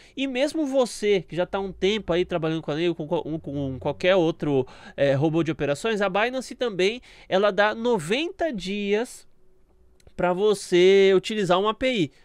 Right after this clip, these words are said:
Passou desses noventa dias, o que você tem que fazer? Você tem que excluir e criar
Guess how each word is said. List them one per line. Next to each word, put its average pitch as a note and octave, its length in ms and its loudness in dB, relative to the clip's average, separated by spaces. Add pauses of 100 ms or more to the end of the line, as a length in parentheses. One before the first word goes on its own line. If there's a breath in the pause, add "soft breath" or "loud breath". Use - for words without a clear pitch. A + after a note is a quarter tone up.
(160 soft breath)
Passou F3+ 260 0
desses C#4 220 -6
noventa G#3 360 -4
dias, A#3 280 -6
o - 20 -20
que - 60 -20
você G#3+ 80 -14
tem A3+ 120 -8
que - 60 -18
fazer? F3+ 160 -4
Você - 80 -10
tem F#3 160 -4
que - 60 -16
excluir A3 360 -6 (300 soft breath)
e - 140 -6
criar E3+ 440 2